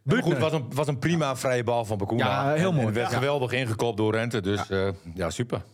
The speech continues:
Speaker 2: Mooie ontlading ook zo voor dat, eh, toch?
Speaker 1: Ja, nou ja, v-, vlak voor rust had je ook nog een situatie dat Merten aan de verkeerde kant dekte.
Speaker 2: Ja, maar dat kan wel eens
Speaker 1: Ja.
Speaker 2: gebeuren bij mensen.
Speaker 1: Ja, dat gebeurt wel eens.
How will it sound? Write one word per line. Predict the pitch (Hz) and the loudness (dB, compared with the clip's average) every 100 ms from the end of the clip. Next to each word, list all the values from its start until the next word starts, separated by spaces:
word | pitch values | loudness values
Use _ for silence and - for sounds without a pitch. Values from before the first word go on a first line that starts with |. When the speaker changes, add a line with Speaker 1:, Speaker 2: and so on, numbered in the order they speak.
| - | -2
Speaker 2:
Mooie | 165 175 | 0 2
ontlading | 170 170 180 180 175 165 | 2 2 4 4 2 2
ook | 160 151 | 2 2
zo | 160 143 | 0 0
voor | 131 143 | 0 0
dat, | 131 123 | 0 -2
eh, | 131 127 127 127 131 - | -2 0 0 -2 -6 -10
toch? | - 240 - - _ | -2 -2 -2 -14 _
Speaker 1:
Ja, | - 113 - | -6 -4 -4
nou | 107 110 | -2 0
ja, | 113 | 0
v-, | 107 104 | -4 -10
vlak | - 135 - | -2 -2 0
voor | 123 117 | -2 2
rust | 131 127 - - - | 2 0 -2 -8 -8
had | 110 | -4
je | 120 | -2
ook | 127 | -2
nog | 107 | -2
een | 110 | -2
situatie | 117 123 107 107 | -2 -2 -2 -2
dat | 107 101 | -2 -2
Merten | 110 127 123 95 | 0 0 -2 -4
aan | |
de | 101 | -4
verkeerde | 92 123 107 | -2 -2 -2
kant | 98 120 | -2 -2
dekte. | 123 135 - - | -4 -4 -8 -6
Speaker 2:
Ja, | 110 110 | -2 0
maar | 127 151 | 0 0
dat | 156 | 0
kan | 170 156 | 0 2
wel | 147 | 2
eens | 139 | 2
Speaker 1:
Ja. | - | 0
Speaker 2:
gebeuren | 120 113 107 | 0 0 0
bij | 107 | -2
mensen. | 107 107 120 | -2 -4 -4
Speaker 1:
Ja, | 101 | -2
dat | 92 | -2
gebeurt | 87 98 117 | -2 0 0
wel | 104 | 0
eens. | 107 110 | -2 -4